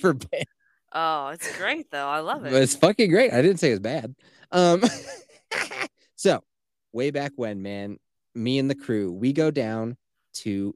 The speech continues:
Speaker 1: Elitch Gardens in Denver, and this is drinking De-, Jeff days. Oh, baby.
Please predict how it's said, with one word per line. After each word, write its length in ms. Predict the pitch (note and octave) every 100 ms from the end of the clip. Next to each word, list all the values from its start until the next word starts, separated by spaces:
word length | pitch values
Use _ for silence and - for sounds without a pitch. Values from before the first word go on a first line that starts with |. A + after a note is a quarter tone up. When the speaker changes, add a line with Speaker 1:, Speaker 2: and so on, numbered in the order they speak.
| -
Speaker 1:
Elitch 320 | F#2+ G2 G#2+
Gardens 440 | - F#2 E2+ E2 G2+
in 120 | F#2+
Denver, 380 | F2 F2+ D2+ C2
and 220 | G2 F#2+
this 160 | G#2+ -
is 100 | F#2+
drinking 440 | - F#2+ G2 F2+
De-, 200 | E2+ F2+ -
Jeff 240 | - F#2 -
days. 260 | E2+ E2 -
Oh, 600 | G#2+ A2 G#2 G#2 G#2 G#2
baby. 440 | G2 A2+ G#2 E2+